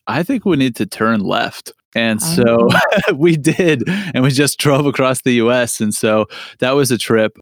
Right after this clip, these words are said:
Speaker 2: Wow.
Speaker 1: You know, it was weird. Like, w-, like, I parked downtown Nashville 'cause she wanted to see Nashville for a second. I said, "Well, we're not hanging out too much 'cause, you know,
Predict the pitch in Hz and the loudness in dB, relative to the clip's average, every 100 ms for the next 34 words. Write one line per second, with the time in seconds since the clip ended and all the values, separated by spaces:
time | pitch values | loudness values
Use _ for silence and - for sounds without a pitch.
0 | - 208 247 214 170 147 120 110 107 - | -4 0 2 2 2 0 0 0 0 2
1 | 127 107 110 135 - 123 139 - 143 143 | 2 2 2 2 2 0 -2 0 -2 0
2 | 131 147 147 131 127 131 123 135 127 123 | 0 0 0 0 0 0 0 -2 0 0
3 | 117 107 117 - 123 120 - - 110 113 | 2 0 0 0 0 0 -2 0 2 2
4 | - 107 107 110 117 107 117 - 113 117 | 2 0 0 0 -2 0 0 0 -2 0
5 | 110 - 107 107 110 117 131 127 131 120 | -2 0 -2 0 0 2 2 0 2 2
6 | 117 - 113 113 110 - 104 107 104 95 | 0 0 2 2 0 0 0 0 0 -2